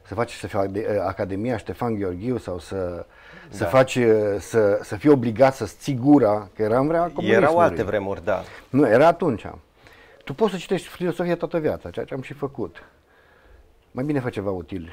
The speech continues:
Speaker 1: și pentru oameni, și, și pentru tine și pentru oameni. Și atunci am zis: "Da, medicina mi se pare ok."
Speaker 2: Ați ales medicina. Uh, erați undeva la anul trei, dacă nu mă înșel, dacă m-am informat corect, uh,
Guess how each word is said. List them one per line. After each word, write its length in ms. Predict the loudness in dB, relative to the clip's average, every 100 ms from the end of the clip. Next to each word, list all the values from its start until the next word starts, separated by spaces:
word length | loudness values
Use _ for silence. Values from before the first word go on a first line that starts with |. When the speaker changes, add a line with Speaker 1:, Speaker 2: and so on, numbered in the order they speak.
| -18 -20 -20
Speaker 1:
și 280 | -16 -14 -10 -10 -12 -14 -12
pentru 280 | -10 -10 -10
oameni, 340 | -12 -14 -20 -20
și, 140 | -20 -20 _ _ _ _
și 100 | 0
pentru 220 | 2 2
tine 180 | -2 -2
și 80 | -2
pentru 220 | -4 -4
oameni. 220 | -10 -18
Și 60 | -20
atunci 200 | -20 -16
am 100 | -16
zis: 100 | -12
"Da, 140 | -10
medicina 400 | -10 -12 -14 -14
mi 100 | -14
se 100 | -16
pare 220 | -12 -12 -12
ok." 320 | -16 -20 -20 _ _ _ -20 -20 -20 -20 -20 _ _ -20 -20 -20 -12 -6 -4
Speaker 2:
Ați 200 | -2 -2
ales 220 | -4 -4
medicina. 580 | -6 -8 -8 -10 -12 -20 _ _ -20 -20 _
Uh, 320 | -4 -2 -2 -2
erați 340 | -2 -4 -6
undeva 320 | -6 -4 -2
la 240 | -2 -2 -2
anul 180 | -4
trei, 200 | -4 -4
dacă 240 | -2 -4 -4
nu 80 | -6
mă 100 | -6
înșel, 400 | -8 -8 -8 -6
dacă 260 | -8 -6 -4 -2 -2 -2 -2 -4 -6 -6
m-am 180 | -6 -6
informat 480 | -8 -6 -4 -6 -6
corect, 420 | -6 -6 -8
uh, 80 | -8